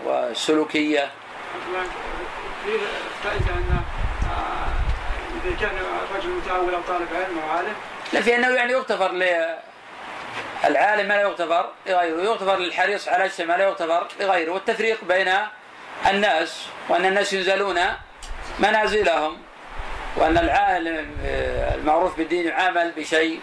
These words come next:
Speaker 1: والجاهل يعامل بشيء، آه، آخر، كما صنع عمر رضي الله عنه، غضب وانتفخت أوداجه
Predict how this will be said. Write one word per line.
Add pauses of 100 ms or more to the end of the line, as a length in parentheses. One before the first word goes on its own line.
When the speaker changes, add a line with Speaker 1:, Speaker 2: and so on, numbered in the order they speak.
Speaker 1:
والجاهل
يعامل
بشيء، (480)
آه،
آخر،
كما
صنع
عمر
رضي
الله (100)
عنه، (140)
غضب
وانتفخت
أوداجه